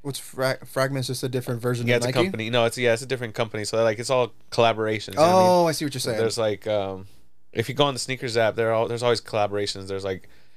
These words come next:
Speaker 1: Yeah.
Speaker 2: Ambush, Undefeated, the Fragments.
Speaker 1: What website
Speaker 2: There's
Speaker 1: is this?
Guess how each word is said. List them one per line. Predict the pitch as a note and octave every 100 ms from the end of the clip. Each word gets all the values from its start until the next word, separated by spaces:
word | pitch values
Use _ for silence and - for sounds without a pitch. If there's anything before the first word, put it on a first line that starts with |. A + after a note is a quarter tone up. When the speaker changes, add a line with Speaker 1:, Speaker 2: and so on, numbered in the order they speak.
| -
Speaker 1:
Yeah. | F2+ E2+
Speaker 2:
Ambush, | G#2 A2 G#2+ G#2+ G#2 G2 -
Undefeated, | A2 G#2 G#2 - G#2+ G#2 G#2 G#2 G2+ G2
the | G2+
Fragments. | G2 G#2+ G#2 G#2 G2 G2+ G2 F#3
Speaker 1:
What | F3 C#3+
website | G3
Speaker 2:
There's | F3 G#3+
Speaker 1:
is | C#3 B2+
this? | -